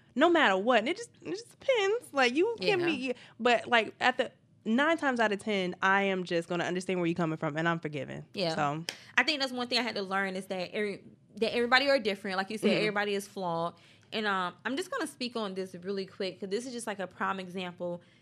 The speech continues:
Speaker 2: I think for me was one of the biggest learning thing I had to learn to forgive and move forward and love this person for who they were. And I will talk about this either here or in a book. Is my father.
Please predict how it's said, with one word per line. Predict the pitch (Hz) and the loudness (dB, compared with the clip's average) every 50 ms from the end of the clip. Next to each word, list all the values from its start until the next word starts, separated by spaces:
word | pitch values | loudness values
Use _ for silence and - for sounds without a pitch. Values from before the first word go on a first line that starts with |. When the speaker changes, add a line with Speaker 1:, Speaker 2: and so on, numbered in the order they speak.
| _ _ - | _ _ -8
Speaker 2:
I | - 190 | -6 -6
think | 190 - 214 202 - | -6 -4 -6 -6 -6
for | - - 196 | -8 -10 -8
me | 185 185 196 196 196 | -6 -4 -4 -4 -4
was | 180 180 185 180 | -4 -4 -6 -6
one | 180 185 185 | -6 -8 -8
of | 180 175 | -8 -8
the | 170 | -10
biggest | 165 160 165 185 185 180 185 180 180 175 | -10 -8 -8 -8 -6 -4 -6 -6 -6 -10
learning | 175 175 180 190 190 185 180 180 180 - | -10 -8 -6 -6 -6 -6 -6 -8 -10 -10
thing | 180 175 175 170 165 165 165 165 - - _ _ | -10 -8 -8 -8 -10 -10 -12 -14 -18 -20 _ _
I | - 175 175 | -2 -2 -2
had | 175 185 196 175 175 175 | -2 -4 -6 -6 -6 -6
to | - 180 | -8 -8
learn | 170 175 170 165 165 | -8 -6 -6 -8 -8
to | 160 - 180 | -10 -12 -14
forgive | - - 165 160 175 180 175 170 | -12 -12 -10 -6 -2 -2 -2 -2
and | 175 170 | -4 -8
move | 165 160 - | -8 -10 -10
forward | - - 233 226 202 175 | -8 -6 -4 -4 -4 -4
and | 175 170 170 | -6 -6 -4
love | 175 175 170 165 | -4 -4 -4 -6
this | 165 170 - | -10 -14 -10
person | - - 196 196 - 175 175 | -8 -8 -8 -8 -8 -12 -12
for | 170 | -10
who | - 202 | -10 -10
they | 190 170 170 | -8 -8 -8
were. | 170 165 165 185 247 311 339 269 214 196 208 - - - - - _ _ _ - | -8 -10 -10 -8 -6 -4 -4 -4 -4 -4 -6 -10 -16 -20 -20 -20 _ _ _ -10
And | 202 196 | -8 -4
I | 196 202 208 | -4 -4 -2
will | 202 214 226 240 262 | -2 -2 -2 -4 -4
talk | 254 - - - 254 277 277 | -8 -10 -8 -6 -6 -6 -6
about | 226 190 185 - - 185 | -8 -8 -8 -10 -10 -14
this | 175 165 - - - 202 - - _ _ _ _ - _ | -14 -14 -14 -14 -16 -18 -20 -20 _ _ _ _ -20 _
either | - 185 185 175 180 180 | -10 -10 -10 -8 -6 -8
here | 185 185 208 208 240 277 302 277 | -6 -4 -4 -4 -4 -4 -6 -8
or | - 190 190 | -10 -10 -8
in | - 196 202 | -6 -6 -6
a | 208 220 | -6 -6
book. | 233 359 294 - - - - _ _ - - - - - _ _ _ - - _ _ _ _ _ _ _ _ _ - | -6 -8 -8 -8 -12 -18 -20 _ _ -20 -20 -20 -20 -20 _ _ _ -20 -20 _ _ _ _ _ _ _ _ _ 0
Is | 247 247 226 | 0 2 4
my | 262 277 262 247 | 6 4 4 4
father. | 247 - - 247 262 339 320 185 165 139 139 - | 0 -4 0 0 0 0 0 -4 -6 -8 -10 -10